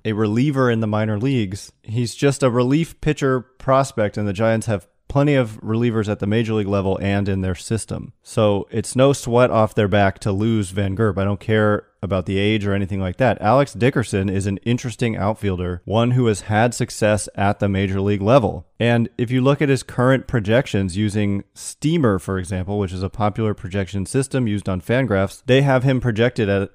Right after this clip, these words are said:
at an above average line of two sixty-nine average, three thirty-two on base, four twenty-four slugging. So to me, he, he might be their best option right now in left field, considering that Mike Yastrzemski has kind of come down to earth and is struggling a little bit. And they can always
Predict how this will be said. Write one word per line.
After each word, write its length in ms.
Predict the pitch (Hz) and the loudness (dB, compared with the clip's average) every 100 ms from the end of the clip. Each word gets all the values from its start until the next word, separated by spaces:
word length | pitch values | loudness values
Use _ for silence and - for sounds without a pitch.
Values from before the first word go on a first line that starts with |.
| _ | _
at 200 | 104 101 | 0 0
an 100 | 98 | 0
above 400 | 95 113 117 113 | -2 2 4 6
average 500 | 110 104 107 101 - - | 4 4 2 -2 -4 -6
line 460 | 104 107 107 98 | -2 0 2 0
of 180 | 90 - _ | -4 -8 _
two 200 | - 156 | -2 -2
sixty-nine 760 | - 147 - 123 107 104 104 | 0 -2 0 0 2 2 2
average, 600 | 101 98 98 95 92 - | 0 -2 0 0 -4 -6
three 220 | - 117 123 | -4 -2 0
thirty-two 520 | 120 107 95 117 101 | 0 0 -2 0 0
on 120 | 95 | 0
base, 280 | 90 90 - | -2 -4 -6
four 280 | - 104 104 | -4 -2 -2
twenty-four 540 | - 95 92 95 87 | -2 -4 -4 -6 -6
slugging. 560 | - 95 95 90 85 - | -6 -4 -2 -4 -8 -14
So 240 | - - 117 | -8 -2 -2
to 160 | - | 2
me, 220 | 135 165 151 | 2 4 4
he, 320 | 147 151 - | 2 2 0
he 160 | 123 143 | -2 2
might 240 | 143 123 | 2 2
be 140 | 120 | 2
their 160 | 113 107 | 2 2
best 280 | 92 113 - | 2 2 2
option 380 | 104 196 - 92 | 0 0 -2 -2
right 160 | 95 | -2
now 240 | 90 95 92 | -2 -2 -4
in 180 | 92 | -4
left 220 | 92 92 - | -4 -6 -4
field, 480 | 127 107 90 80 | 0 0 0 -6
considering 600 | - 101 - 110 110 104 | -10 -6 -2 0 0 -2
that 200 | 95 95 | -2 -4
Mike 240 | 95 101 101 | -2 -4 -4
Yastrzemski 640 | 101 - 127 131 - 120 | -6 -2 -2 -2 -2 -2
has 100 | 104 | -2
kind 240 | - 107 | -4 -4
of 100 | 95 | -4
come 220 | - 110 101 | -4 -4 0
down 220 | 95 92 | 0 -2
to 40 | |
earth 360 | 95 131 123 98 | 0 0 0 -2
and 100 | 92 | -6
is 100 | 90 | -6
struggling 440 | - 101 95 92 | -4 -2 0 -2
a 80 | 90 | -4
little 180 | 90 87 | -6 -2
bit. 320 | 113 101 - - | 0 0 -2 -4
And 320 | 110 107 101 | 0 0 0
they 160 | 101 | -2
can 160 | 98 110 | 0 2
always 400 | 113 113 107 - | 2 4 2 -2